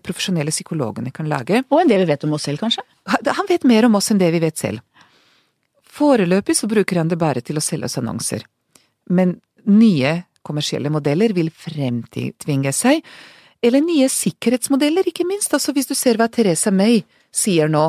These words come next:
Speaker 1: om at, eh, ikke sant, hun er villig til å, eh, satse mer på, eh, landets sikkerhet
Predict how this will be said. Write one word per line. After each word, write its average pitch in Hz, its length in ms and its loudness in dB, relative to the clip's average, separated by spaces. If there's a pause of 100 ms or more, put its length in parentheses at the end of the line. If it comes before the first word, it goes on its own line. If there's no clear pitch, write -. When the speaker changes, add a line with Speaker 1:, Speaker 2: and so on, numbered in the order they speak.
(160)
Speaker 1:
om 170 180 0
at, 165 220 -6
eh, 175 200 0
ikke - 140 -8
sant, 214 180 -2
hun 196 120 -2
er 196 100 0
villig 175 300 0
til 156 160 0
å, 160 160 2 (560)
eh, 147 320 -2 (340)
satse 202 340 -2
mer 156 320 2
på, 175 200 0 (160)
eh, - 440 -8
landets 165 380 -4
sikkerhet 202 460 0